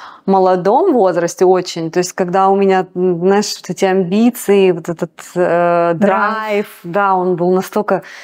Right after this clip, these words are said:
Speaker 1: То есть я даже вот об этом не задумывалась. Ты знаешь, вот ты начинаешь это говорить, и вот я, я, знаешь, поняла одну вещь. Чем больше ты вот это вот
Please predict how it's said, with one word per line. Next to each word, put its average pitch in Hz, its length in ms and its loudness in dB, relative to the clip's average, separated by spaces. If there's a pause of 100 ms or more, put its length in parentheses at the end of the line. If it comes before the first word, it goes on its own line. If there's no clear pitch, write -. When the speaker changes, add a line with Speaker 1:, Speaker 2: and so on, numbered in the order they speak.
(160)
Speaker 1:
То - 80 -20
есть - 120 -6
я 214 140 0
даже 214 200 -2
вот 202 200 -2
об 190 180 -2
этом 202 220 0
не 196 80 2
задумывалась. 180 680 -2
Ты 208 120 0
знаешь, 302 260 2
вот - 160 -4 (400)
ты 208 100 0
начинаешь 226 400 0
это 214 100 -4
говорить, 220 440 0
и - 20 0
вот 196 140 0
я, 208 100 2 (120)
я, 202 220 0
знаешь, 233 280 -2 (160)
поняла 202 280 2
одну 196 200 2
вещь. 247 240 0
Чем 208 180 0
больше 214 320 -4
ты 196 120 -2
вот 196 100 0
это 190 160 -2
вот 190 160 -2